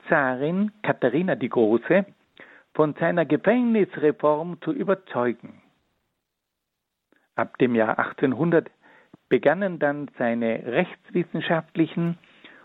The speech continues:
und seine sozialpolitischen Ideen in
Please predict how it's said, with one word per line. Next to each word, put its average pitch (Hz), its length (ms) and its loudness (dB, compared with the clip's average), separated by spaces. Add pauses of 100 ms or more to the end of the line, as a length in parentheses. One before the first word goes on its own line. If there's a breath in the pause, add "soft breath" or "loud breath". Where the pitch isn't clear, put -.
und 208 200 2
seine 208 260 2
sozialpolitischen 202 1080 -2
Ideen 190 580 2 (180)
in 160 220 0